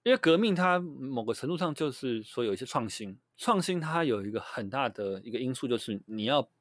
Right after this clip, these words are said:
把不同的东西连接起来。那因为网络的出现，它让我们获取到不同资讯的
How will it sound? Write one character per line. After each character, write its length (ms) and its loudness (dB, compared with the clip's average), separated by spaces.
把 220 0
不 120 2
同 240 -2
的 80 4
东 200 0
西 100 -4
连 160 2
接 160 0
起 160 -6
来。 200 -10
那 300 4
因 160 6
为 100 10
网 160 6
络 140 6
的 60 8
出 180 0
现， 180 2
它 160 -2
让 160 4
我 140 0
们 220 -2
获 160 4
取 200 -6
到 460 2
不 100 -4
同 280 -2
资 200 -4
讯 320 -2
的 500 4